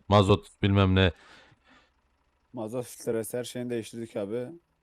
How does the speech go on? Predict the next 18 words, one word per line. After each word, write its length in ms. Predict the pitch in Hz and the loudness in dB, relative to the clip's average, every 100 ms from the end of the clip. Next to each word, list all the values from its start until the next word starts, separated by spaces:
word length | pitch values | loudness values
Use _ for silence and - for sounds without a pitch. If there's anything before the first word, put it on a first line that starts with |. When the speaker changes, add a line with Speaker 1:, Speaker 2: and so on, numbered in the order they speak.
| _ - | _ 0
Speaker 1:
Pompa. 320 | 110 113 104 | 4 6 4
Speaker 2:
İşçilik 220 | 120 - | 2 -2
dahi 180 | 120 123 | -4 -4
sana 340 | 120 117 131 | -6 -8 -8
on 60 | 123 | -10
iki 200 | - 123 | -12 -10
milyar. 320 | 113 92 - - | -8 -10 -12 -4
Speaker 1:
Pompa 280 | 98 98 104 | 0 4 4
iğneyi 200 | 104 98 | 4 4
Speaker 2:
Test 60 | |
Speaker 1:
temizlemişsin. 500 | 98 98 98 92 127 | 2 2 2 2 -2
Speaker 2:
sürüşüne 240 | 82 143 147 | -6 -8 -12
çıktın, 400 | _ _ - 147 | _ _ -18 -10
sen 160 | 143 | -4
evine 260 | 143 120 135 | -4 -4 -6
getirdim 320 | 120 104 98 | -8 -10 -12
abi. 160 | 95 85 - _ _ | -12 -14 -20 _ _
Speaker 1:
Ee, 40 | - | 0